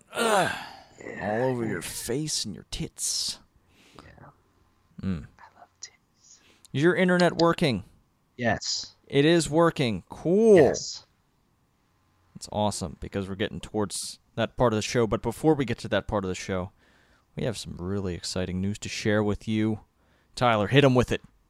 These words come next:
Speaker 2: PlayStation Plus. Free games for May.
Speaker 1: May.
Speaker 2: Two thousand and seventeen.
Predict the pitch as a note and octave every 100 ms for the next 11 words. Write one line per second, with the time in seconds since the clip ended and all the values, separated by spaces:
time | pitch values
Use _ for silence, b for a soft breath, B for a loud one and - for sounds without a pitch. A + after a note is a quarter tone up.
0 | _ _ _ _ _ _ _ - A#2+ B2
1 | C#3 D3 C3+ - E3+ G3 D#3+ - - -
2 | _ _ _ _ _ _ _ _ _ _
3 | A#2 A#2 A#2 A#2 A2 G#2 F#2+ - - _
4 | _ _ _ _ _ _ - F#2 F2 G2
5 | A#2+ - C#3 - _ _ _ _ - -
6 | A#2 C#3+ A#2 B2 A#2+ A2+ A#2 G#2 F2 -
7 | - - - - - F#3+ F3+ D#3+ C3+ -
8 | G3 A#3+ A3+ G3+ G3 F#3